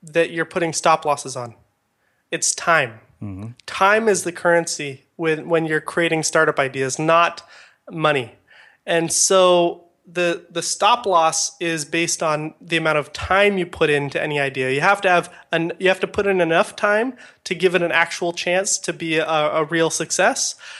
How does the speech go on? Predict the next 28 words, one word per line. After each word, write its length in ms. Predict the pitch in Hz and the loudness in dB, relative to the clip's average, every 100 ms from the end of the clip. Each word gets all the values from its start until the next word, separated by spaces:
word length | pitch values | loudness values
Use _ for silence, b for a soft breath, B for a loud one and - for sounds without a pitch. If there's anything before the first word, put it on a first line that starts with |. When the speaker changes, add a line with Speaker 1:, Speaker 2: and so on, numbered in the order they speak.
| B - | B -6
Speaker 1:
But 380 | 160 202 - 180 | 2 2 2 2
then 340 | 185 185 185 - _ - | 4 4 0 -4 _ -10
you 180 | 185 | 0
also 380 | 185 196 - 196 | 2 2 2 0
have 300 | 175 185 180 | 2 0 -2
to 120 | - | -4
know, 540 | 170 180 190 170 160 156 B B B - | -2 2 4 6 2 -2 B B B -2
you 80 | 165 | 0
know, 100 | 151 | 2
this 300 | 156 202 196 | 0 2 2
idea 420 | 190 180 208 202 | 0 0 0 2
is 140 | 165 | 2
not 260 | 170 170 - | 2 0 -2
taking 280 | 175 180 180 | -8 -4 -2
off. 180 | 151 | -2
This 180 | 170 170 | -4 -6
is 120 | 190 | -4
not 280 | 190 185 - | 0 0 0
the 100 | 175 | -4
oil 280 | 175 175 175 | 2 2 2
gusher 560 | 175 151 - 143 127 - _ | 2 0 0 -6 -8 -14 _
that 180 | - 160 | -4 -2
Speaker 2:
Mm-hmm. 180 | 160 131 | -2 -6
Speaker 1:
it, 140 | 170 | -4
that 280 | 160 156 110 - _ - | 0 2 0 -10 _ -6
it 200 | 175 - | -4 -4
should 440 | - 208 214 175 | 0 2 2 0
be. 420 | 151 135 135 - | -4 -4 -6 -10